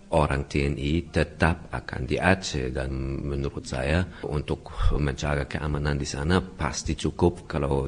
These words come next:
tidak lebih dari cukup. Tapi tentu saja fase penarikan pasukan Aceh kemana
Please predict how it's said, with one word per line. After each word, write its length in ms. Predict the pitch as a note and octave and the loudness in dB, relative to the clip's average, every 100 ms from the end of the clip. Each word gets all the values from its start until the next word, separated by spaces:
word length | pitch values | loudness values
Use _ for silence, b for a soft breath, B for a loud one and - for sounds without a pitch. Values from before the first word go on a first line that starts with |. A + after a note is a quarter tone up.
| - | -2
tidak 560 | D#2+ D2+ C#2 - - | -2 0 0 -4 -2
lebih 400 | D#2+ E2 F#2+ - | 4 6 6 4
dari 240 | - D#2+ C#2 | 2 2 2
cukup. 480 | - - D2+ - - | -2 0 -2 -2 0
Tapi 720 | D#2 - G2+ G2+ G#2 F#2 D2 | 0 4 8 10 10 8 4
tentu 320 | E2 D2 D2+ | 0 0 -2
saja 560 | D2 C#2+ - F#2 F#2 C#2+ | 0 0 0 2 2 0
fase 640 | - D#2+ C#2+ D#2 D#2+ D2+ | -2 0 0 0 -2 -2
penarikan 560 | - D2+ D2 D2 D2 C#2+ | -2 -2 -2 -2 -4 -2
pasukan 880 | D2 - D2 - D2+ C#2 C#2 C#2 | -4 -4 -8 -4 -2 0 -2 -2
Aceh 720 | - C2 - - C#2 C#2 - - | -4 -6 -8 -6 -4 -2 -4 -6
kemana 720 | C2 B1 C#2+ E2+ G#2 - | -6 -4 0 0 0 -8